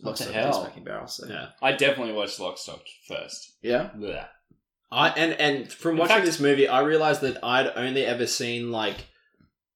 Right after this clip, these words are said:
Speaker 3: the last sort of half to a third of the
Speaker 1: What
Speaker 3: movie,
Speaker 1: the
Speaker 3: and I'd seen,
Speaker 1: fuck?
Speaker 3: I'd seen that, like,
Speaker 2: Yeah.
Speaker 3: four times.
Speaker 1: Both of you.
Speaker 3: Because we would always watch it in history class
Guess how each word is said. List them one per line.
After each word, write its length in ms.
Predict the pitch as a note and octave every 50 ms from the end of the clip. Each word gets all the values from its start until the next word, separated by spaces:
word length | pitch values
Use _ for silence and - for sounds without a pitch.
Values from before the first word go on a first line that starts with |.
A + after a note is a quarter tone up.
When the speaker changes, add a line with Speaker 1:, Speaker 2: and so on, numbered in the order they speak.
| _ - A2+
Speaker 3:
the 180 | G#2 A#2+ A#2+ A2+
last 580 | A2+ A#2 A2+ A#2 A#2+ A#2 A#2 - - - -
sort 160 | - C3+ A2+
of 80 | G#2+ G2
half 380 | - - A2 A2+ A#2 A2+ - -
to 100 | B2+ A#2
a 40 | A2
third 280 | - - A#2+ A#2 A#2 A#2+
of 60 | A#2+
the 60 | B2
Speaker 1:
What 140 | A#2+ A#2+ B2
Speaker 3:
movie, 200 | C3 C#3+ D#3+ -
Speaker 1:
the 60 | -
Speaker 3:
and 100 | D3 C3+
I'd 160 | C#3+ C#3+ D3
seen, 180 | E3 - - -
Speaker 1:
fuck? 100 | - -
Speaker 3:
I'd 160 | C#3+ D3 C#3
seen 180 | - D#3+ D#3 D3
that, 140 | D3 D3 C#3+
like, 120 | C#3+ C3 C#3
Speaker 2:
Yeah. 180 | D3+ E3 D#3+
Speaker 3:
four 180 | D3+ D3 C#3+ C#3+
times. 540 | C#3+ - B2 A#2+ B2 D3 G3 A#3+ C4 - -
Speaker 1:
Both 340 | - - C3 D#3 D3+ - C3+
of 120 | C3 -
you. 120 | G#2 D#3
Speaker 3:
Because 240 | D3+ - F3 E3+ -
we 100 | E3 F3+
would 140 | F3+ F3+ E3+
always 320 | F3 F3 F#3 G#3 G#3 F#3
watch 300 | D#3 D#3 D#3+ D#3 D#3 -
it 120 | F3 D#3+ -
in 460 | D3+ C#3+ C#3 C3+ B2+ B2 A#2+ A#2 -
history 380 | - - C#3 C3 - - - D3+
class 600 | C#3+ - D#3+ E3 F#3 A#3 C4+ C4+ - - - -